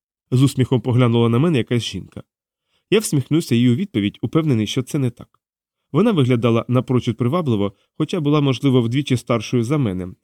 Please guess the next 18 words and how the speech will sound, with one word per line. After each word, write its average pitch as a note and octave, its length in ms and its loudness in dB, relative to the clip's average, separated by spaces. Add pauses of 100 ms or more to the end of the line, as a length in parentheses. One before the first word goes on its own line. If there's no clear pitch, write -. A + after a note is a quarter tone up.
років C3+ 300 0
під - 180 -8
шістдесят B2 480 -2
стандартних, A2+ 680 -6 (440)
але B2 240 4
з - 40 -6
першого B2+ 420 -2
погляду A2+ 420 0
їй E3+ 220 0
навряд C3 360 -2
чи A#2+ 100 -2
хтось A2+ 240 -2
би G#2+ 120 -2
дав D3+ 200 -2 (260)
навіть D#3+ 280 -2
мої D#3 220 4
двадцять A2+ 340 -6
шість. - 320 -14